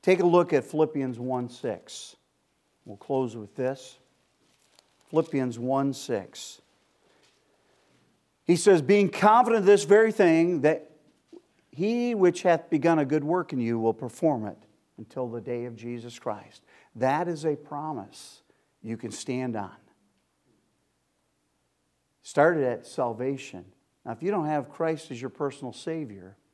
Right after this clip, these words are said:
you're missing out on the blessings and the joy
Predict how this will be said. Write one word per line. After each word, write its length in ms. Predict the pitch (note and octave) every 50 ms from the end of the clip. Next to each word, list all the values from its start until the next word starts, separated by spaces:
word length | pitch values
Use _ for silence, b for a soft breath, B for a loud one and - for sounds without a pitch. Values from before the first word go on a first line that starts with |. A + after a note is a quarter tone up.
| _ _ _ _ _ _ _ _ _ _ _
you're 100 | B2+ B2+
missing 440 | B2 C3 D3 C#3+ C#3+ - D3 C3+ C3
out 240 | C#3+ D3+ D3+ C3 B2
on 180 | A#2 A2 A2+
the 40 | A#2
blessings 760 | G#2 G#2 B2 C#3 C#3+ D3 C#3+ - - G#2+ G#2 G#2 G#2 - - b b b b b -
and 140 | C#3 C3+ B2
the 80 | B2
joy 640 | A#2+ A2+ A2 C#3 E3 E3+ D#3 B2 A2 G#2 G2+ G#2